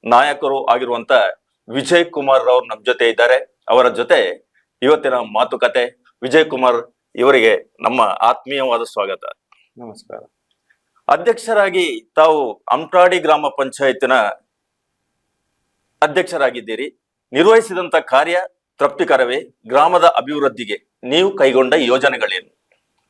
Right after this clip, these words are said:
Speaker 2: ನಮ್ಮದ್ರಲ್ಲಿ ಪಂಚಾಯತ್ ಹದಿನೈದು ನಾನೇ ಕಾಸು ಬರೋದು.
Speaker 1: ಹ್ಮ್.
Speaker 2: ಹದಿನೈದು ನಾನೇ ಕಾಸಲ್ಲಿ ನಮ್ಗೆ ಗ್ರಾಮ ಅಭಿವೃದ್ಧಿಗೆ ಸಾಕಾಗೋದಿಲ್ಲ.
Speaker 1: ಹ್ಮ್.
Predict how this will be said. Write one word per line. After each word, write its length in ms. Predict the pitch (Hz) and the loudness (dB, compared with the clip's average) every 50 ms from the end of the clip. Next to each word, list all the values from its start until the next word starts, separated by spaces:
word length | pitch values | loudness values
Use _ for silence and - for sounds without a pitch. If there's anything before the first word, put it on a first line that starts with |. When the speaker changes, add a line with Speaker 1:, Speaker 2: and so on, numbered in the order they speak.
| _ _ _ _ _ _ _ _ _ _ _ _ _ _ _ _ - 131 | _ _ _ _ _ _ _ _ _ _ _ _ _ _ _ _ -4 -2
Speaker 2:
ನಮ್ಮದ್ರಲ್ಲಿ 960 | 131 135 147 156 156 151 151 151 156 151 151 156 151 151 151 151 143 - - _ _ _ _ _ _ _ _ _ _ _ _ _ | 0 2 2 2 2 2 0 0 -2 -2 -2 -2 -2 0 -2 -2 -4 -6 -8 _ _ _ _ _ _ _ _ _ _ _ _ _
ಪಂಚಾಯತ್ 600 | - 127 135 135 139 - 156 151 151 151 151 - 160 | -2 -2 -2 0 2 2 2 2 0 -2 -8 -12 -12
ಹದಿನೈದು 560 | 156 160 147 - 120 - 151 151 147 143 139 | -12 -10 -10 -12 -8 -4 -2 0 0 2 0
ನಾನೇ 240 | 131 127 123 123 123 | 0 -2 -4 -6 -6
ಕಾಸು 320 | - - 98 90 - 92 | -6 -6 -6 -6 -8 -10
ಬರೋದು. 300 | 87 87 87 85 80 107 | -10 -10 -10 -10 -12 -14
Speaker 1:
ಹ್ಮ್. 440 | - _ _ _ - 95 95 80 - - _ _ _ _ - | -18 _ _ _ -8 -8 -6 -8 -10 -14 _ _ _ _ -4
Speaker 2:
ಹದಿನೈದು 360 | 117 113 123 143 143 143 147 | -4 0 0 2 2 2 2
ನಾನೇ 200 | 139 139 139 139 | 0 0 -2 -2
ಕಾಸಲ್ಲಿ 400 | - - 139 135 - 147 143 143 | 0 0 0 2 2 2 2 2
ನಮ್ಗೆ 680 | 135 135 131 131 131 135 123 123 123 120 113 107 101 | 2 0 -4 -2 2 4 4 4 4 4 2 0 -2
ಗ್ರಾಮ 640 | - - _ _ _ _ - 107 120 127 131 135 131 | -4 -8 _ _ _ _ -4 0 0 2 2 0 -2
ಅಭಿವೃದ್ಧಿಗೆ 560 | 127 117 120 123 120 117 107 117 113 117 110 | -4 -4 -4 -4 -4 -4 -6 -6 -6 -6 -4
ಸಾಕಾಗೋದಿಲ್ಲ. 920 | - - 110 104 - 120 107 95 87 - _ _ - - _ _ - - | -2 -2 -2 -2 0 -2 -4 -4 -6 -10 _ _ -20 -20 _ _ -10 -8
Speaker 1:
ಹ್ಮ್. 180 | 98 92 80 - | -6 -6 -8 -10